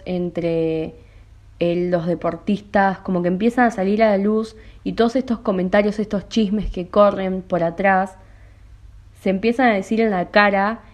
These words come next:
y lo, se empieza a comunicar lo que a uno le molesta del otro. Y se da una escena súper interesante como la del gimnasio, en la cual Tina Fey, como Miss Norbury,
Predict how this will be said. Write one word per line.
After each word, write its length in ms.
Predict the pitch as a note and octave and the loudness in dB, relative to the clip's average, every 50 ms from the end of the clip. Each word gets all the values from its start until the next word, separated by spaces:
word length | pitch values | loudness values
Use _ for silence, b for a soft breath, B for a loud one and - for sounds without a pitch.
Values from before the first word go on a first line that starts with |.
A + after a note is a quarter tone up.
| B - - | B -18 -8
y 400 | - F#3+ F#3 F#3 F#3 F#3 E3+ - - - - | -4 -2 -2 -2 -2 -4 -6 -8 -14 -18 -18
lo, 560 | - - F3 F#3 F#3 F#3 F#3 F3+ F3+ F3+ - - - | -8 -6 -4 -2 0 0 0 -2 -2 -4 -8 -12 -16
se 160 | - - G3+ | -8 -4 -2
empieza 480 | F#3+ F#3+ G3+ A#3 A#3 C4+ C4+ C#4 C#4 - - | -2 0 0 -2 -2 0 -2 -2 -4 -4 -4
a 80 | G3 F#3 | -4 -2
comunicar 720 | G3+ F#3+ F#3+ F#3 F#3+ F#3+ F#3 - - A#3+ B3 B3 C4 - - - - - - | 0 0 0 0 -2 -2 -2 2 4 4 4 4 0 -6 -14 -20 -20 -18 -8
lo 220 | - F3+ G3 F#3+ F#3 | -4 -2 -2 0 0
que 80 | F#3+ | 0
a 60 | F#3 | 0
uno 180 | G3 G#3 A3 A3 | 2 2 0 0
le 80 | G#3 F#3+ | 0 2
molesta 360 | F#3 F#3 F#3+ F#3 - G#3 F#3+ | 2 0 0 0 0 0 2
del 120 | F#3 F3+ | 2 2
otro. 340 | F3 E3+ F3 E3 E3 D#3+ E3+ - - - - | 2 0 0 -2 -4 -4 -6 -10 -16 -16 -6
Y 120 | - A3 G3+ | -4 -2 -2
se 200 | - - A3+ G#3+ | -2 -2 0 2
da 160 | G#3+ A3+ A#3+ | 2 4 4
una 180 | B3+ C4+ C#4 C4+ | 2 2 2 0
escena 500 | A#3+ B3 - - A#3+ A#3+ B3 B3+ A#3+ A3+ | 0 -2 0 0 2 2 4 2 0 -2
súper 380 | - - A3 G#3 - A#3 A3 | -4 -8 -8 -2 0 0 0
interesante 920 | A3 G#3 G3 F#3+ F3+ F3 F3+ F3+ - F#3+ F#3+ G3 G3+ G3 F#3+ G#3 G#3 G3+ G#3 | 2 -2 0 0 -2 -4 -4 -6 -4 -2 -2 0 0 -2 -2 -2 -4 -4 -2
como 260 | - F#3 F3+ F3+ F3 | -2 -2 -2 0 0
la 180 | E3+ E3+ E3 | 0 0 0
del 180 | E3 E3 E3+ E3 | 0 0 -2 -4
gimnasio, 880 | D#3+ - - F3 F3 F3 F3+ F3+ F3+ - - - - F#3+ F#3 F#3 F#3+ F#3+ b b b b b b b | -8 -6 -4 -2 -2 0 0 -2 -2 -4 -8 -6 -2 -2 -2 -2 -4 -8 b b b b b b b
en 140 | - F#3 F3 | -4 -2 0
la 140 | F3 E3+ E3+ | 0 -2 -2
cual 560 | - - F#3 F#3 F#3 F#3 F#3 F3+ F#3 - - - - - - - - | 0 2 4 4 4 2 0 -2 -4 -6 -8 -14 -20 -20 -20 -20 -12
Tina 320 | - G3+ F#3+ F#3 F3+ F3+ E3+ | -6 -4 -2 -2 -2 -2 -6
Fey, 720 | - - - F#3+ F#3 F#3 F#3 F#3 F#3 F#3 F#3 G3+ - - - | -6 -2 2 2 2 4 2 0 0 -2 -4 -6 -10 -14 -6
como 400 | - F3 F3 E3+ E3 E3 E3 E3 | -4 -4 -2 -2 -4 -4 -6 -6
Miss 340 | E3+ E3+ F3 F3 - - | -4 -6 -6 -6 -8 -10
Norbury, 800 | - G3 F3+ F3+ F#3 F#3 F3+ F3 F3+ F3+ F3+ F3+ F3+ F3+ F3 G3 | -8 -4 -2 -2 0 -2 -2 -4 -6 -6 -4 -6 -6 -6 -8 -10